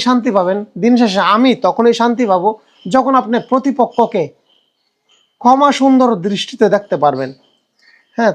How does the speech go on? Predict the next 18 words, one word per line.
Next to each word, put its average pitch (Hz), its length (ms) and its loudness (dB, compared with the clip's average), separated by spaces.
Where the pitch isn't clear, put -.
তাহলে 214 300 2
আপনি 202 200 -4
শান্তি, 226 300 -2
শান্তি 240 320 0
পাবেন। 143 280 -2
আর 180 120 -4
যদি 214 200 -2
মনের 240 300 2
মধ্যে 185 180 -2
খুব 247 200 4
অভিমান 233 320 2
রাখেন, 220 260 -4
তাহলে 208 320 2
অশান্তিতে 202 480 -4
শুধু 185 160 -6
জলে 202 280 2
পুড়ে 208 260 2
মরবেন। 127 300 -2